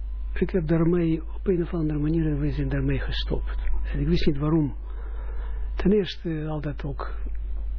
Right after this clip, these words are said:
ge-, gedrank heeft ook ons weinig,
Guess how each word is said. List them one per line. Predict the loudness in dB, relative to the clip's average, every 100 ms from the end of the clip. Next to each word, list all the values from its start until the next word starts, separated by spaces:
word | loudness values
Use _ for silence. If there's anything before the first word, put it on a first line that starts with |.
| -2 -2
ge-, | -2 -2 -2 0 0 0 0 -2 -2 -2
gedrank | -2 0 4 4 2 0 -4 -4 -2 0
heeft | 0 0 0 0
ook | 0
ons | 0 -2 -4
weinig, | 0 0 2 0 -2